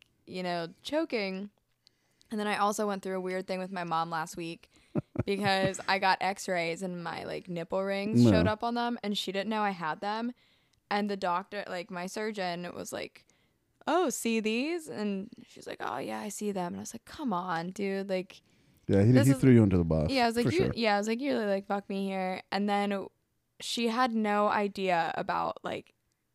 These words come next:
Speaker 1: I, like, they're just a foreign concept to her.
Speaker 2: Mm-hmm.
Speaker 1: So as soon as we get in the hall, like, my sweet, sweet mother goes, <laughs> like, "What he showed me on that scan, was that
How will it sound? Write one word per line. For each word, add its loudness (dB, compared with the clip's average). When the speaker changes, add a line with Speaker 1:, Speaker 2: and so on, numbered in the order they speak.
Speaker 1:
I, -4
like, -6
they're 2
just -4
a 0
foreign 0
concept -6
to -6
her. -2
Speaker 2:
Mm-hmm. -4
Speaker 1:
So 0
as 0
soon 2
as 0
we 2
get 2
in -2
the 0
hall, 2
like, -6
my -2
sweet, -4
sweet -2
mother -2
goes, -4
<laughs> -12
like, -4
"What 2
he -8
showed -2
me 2
on 2
that 0
scan, -4
was -4
that -4